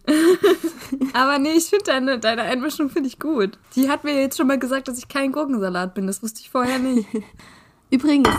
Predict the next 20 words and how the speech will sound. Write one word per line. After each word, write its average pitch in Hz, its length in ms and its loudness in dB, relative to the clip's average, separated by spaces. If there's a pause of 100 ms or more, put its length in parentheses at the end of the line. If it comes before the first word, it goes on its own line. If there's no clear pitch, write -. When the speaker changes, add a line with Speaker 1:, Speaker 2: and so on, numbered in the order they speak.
Speaker 2:
ich 233 140 -8
hab 240 120 -2
hier 240 120 -2
grad 226 340 -2
einen 214 340 -4
Schoko-Nikolaus 208 800 0
noch 190 120 -6
hier 196 160 -6
stehen. 190 460 -4 (220)
Speaker 1:
Oh, 220 80 4
Speaker 2:
Und 220 100 6
Speaker 1:
das 202 100 -2
Speaker 2:
ich 226 80 -2
Speaker 1:
kann 214 140 2
ich 233 140 2
Speaker 2:
find's - 40 -14 (140)
Speaker 1:
gar 196 120 4
Speaker 2:
grad - 20 -2
Speaker 1:
nicht. 165 100 -2
Speaker 2:
irgendwie 226 460 0